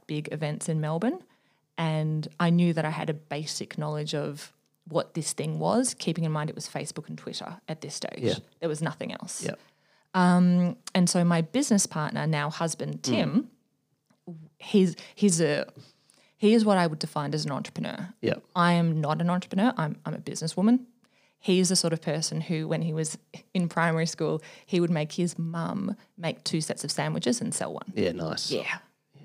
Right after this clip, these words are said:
Speaker 1: He's one of them.
Speaker 2: Yeah.
Speaker 1: Um, and he said to me, "I don't wanna be with someone who has to be tied to a job. Why don't you have a go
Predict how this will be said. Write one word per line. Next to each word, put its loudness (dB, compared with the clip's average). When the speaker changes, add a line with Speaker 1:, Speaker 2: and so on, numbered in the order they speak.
Speaker 1:
He's 0
one 0
of -4
them. -6
Speaker 2:
Yeah. 2
Speaker 1:
Um, 8
and 2
he 6
said 2
to -4
me, -2
"I 4
don't 2
wanna 4
be 0
with 0
someone -2
who -4
has -4
to -6
be -4
tied -4
to -6
a -6
job. 0
Why 0
don't 0
you -4
have 0
a -2
go -2